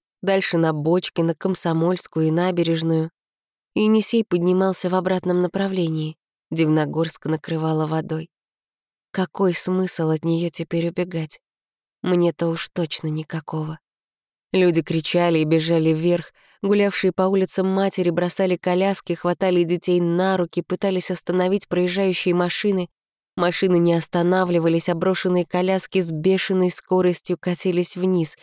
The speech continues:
и Енисей слизывал их как лёгкую и необязательную закуску.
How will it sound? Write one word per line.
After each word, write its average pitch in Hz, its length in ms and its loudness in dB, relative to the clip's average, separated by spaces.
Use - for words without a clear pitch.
и 180 80 0
Енисей 170 480 2
слизывал 165 680 0
их 175 220 -2
как 160 220 -4
лёгкую 175 640 -2
и 190 60 -2
необязательную 156 880 2
закуску. 156 640 -6